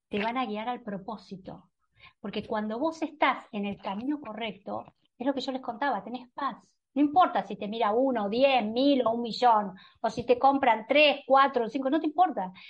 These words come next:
porque tenés una paz tan grande que estás haciendo lo que te comprometiste a hacer como ser espiritual. Entonces, no hay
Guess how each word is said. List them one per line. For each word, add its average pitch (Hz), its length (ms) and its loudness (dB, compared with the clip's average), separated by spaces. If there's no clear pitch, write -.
porque 240 220 -2
tenés 349 280 -2
una 311 240 -2
paz 294 120 -2
tan 294 180 0
grande 233 400 0
que 220 80 -10
estás 349 320 0
haciendo 269 800 0
lo 254 160 2
que 262 100 -2
te 269 140 -6
comprometiste 262 800 -2
a 320 60 4
hacer 240 420 2
como 233 220 -6
ser 294 180 -6
espiritual. 208 680 -2
Entonces, 302 500 -2
no 311 160 4
hay 403 100 2